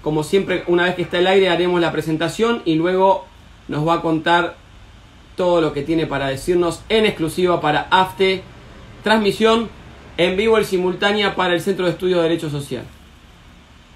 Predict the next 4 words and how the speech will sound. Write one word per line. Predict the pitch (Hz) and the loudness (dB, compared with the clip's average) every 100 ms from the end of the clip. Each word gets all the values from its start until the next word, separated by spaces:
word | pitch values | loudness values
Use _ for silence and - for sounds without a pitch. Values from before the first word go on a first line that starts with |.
| - - - - - - | -20 -20 -20 -20 -20 -20
A | 120 120 | -10 -6
ver | 123 139 | -4 -4
ahí. | 131 147 190 - - - - - - - - - - - - - - - - - - - - - - - - - - - - - - - - - - - | -2 -2 -2 -4 -20 -20 -20 -20 -20 -20 -20 -20 -20 -20 -20 -20 -20 -20 -20 -20 -20 -20 -20 -20 -20 -20 -20 -20 -20 -20 -20 -20 -20 -20 -20 -20 -20 -18
Estudios. | 151 113 - 156 160 160 156 156 - - | -16 -16 -8 -6 -4 -4 -4 -6 -12 -20